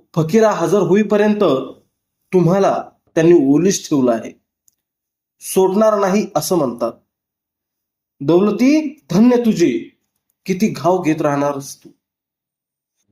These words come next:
खरंच तू वज्रदेही आहेस." "आबा," दौलती कापऱ्या स्वरात म्हणाला, "ही माझी नात सून कैदी आहे आणि तिच्या पोटातलं बाळ आहे, ते बी कैदी आहे.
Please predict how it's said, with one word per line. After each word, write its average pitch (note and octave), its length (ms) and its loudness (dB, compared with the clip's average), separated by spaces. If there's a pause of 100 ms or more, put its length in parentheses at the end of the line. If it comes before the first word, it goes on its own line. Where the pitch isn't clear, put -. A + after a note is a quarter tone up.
(220)
खरंच G3 360 0
तू E3+ 300 2
वज्रदेही C#3+ 500 0
आहेस." A#2 520 -4 (2250)
"आबा," C3 480 -2 (480)
दौलती D#3 500 2
कापऱ्या D#3 380 0
स्वरात D3+ 360 -4
म्हणाला, A#2 340 -4 (880)
"ही F3 160 -2
माझी E3+ 280 2
नात D3+ 260 0
सून C3 400 -2 (1600)
कैदी E3 300 2
आहे E3+ 220 -2 (540)
आणि E3+ 160 2
तिच्या F3 200 0
पोटातलं E3 540 0
बाळ D#3 220 0
आहे, C3 240 -2 (640)
ते F3 120 4
बी A3 60 0
कैदी G3 340 0
आहे. F#3 280 -2